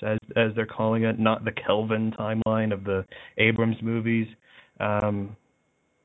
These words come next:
of course, it, a lot, I've seen a lot of people complain about the set design and how, "Oh, this is supposed to be set during the, the time frame of the original series." It, it looks, but it looks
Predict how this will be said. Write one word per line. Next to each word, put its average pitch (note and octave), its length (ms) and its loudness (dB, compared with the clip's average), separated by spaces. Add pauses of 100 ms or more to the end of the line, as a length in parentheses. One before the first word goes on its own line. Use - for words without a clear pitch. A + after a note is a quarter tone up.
(1080)
of C#3 80 -4
course, D#3 200 2
it, D3 100 -6 (220)
a C#3+ 80 0
lot, C#3+ 160 4
I've C#3 340 -4
seen D3+ 100 0
a C#3 40 2
lot D3 60 4
of C#3+ 80 0
people C#3 180 -4
complain C#3 300 0
about B2+ 160 -2
the B2 120 -10
set B2 220 -4
design B2+ 540 0
and A2 280 -2 (200)
how, A#2+ 280 4
"Oh, D#3+ 200 0
this C#3+ 340 0
is F3 140 2
supposed D#3+ 220 -2
to D3+ 40 -2
be C#3+ 180 2
set C#3+ 220 0
during D3+ 240 4
the, C3+ 220 4
the C3+ 160 0
time D#3 300 2
frame D3 220 0
of C#3+ 120 -2
the D3 100 0
original D#3 400 0
series." A#2+ 300 -2
It, C#3 100 0 (160)
it C#3+ 40 0
looks, D#3 220 0 (140)
but C#3+ 160 0
it C#3 40 2
looks D3 200 0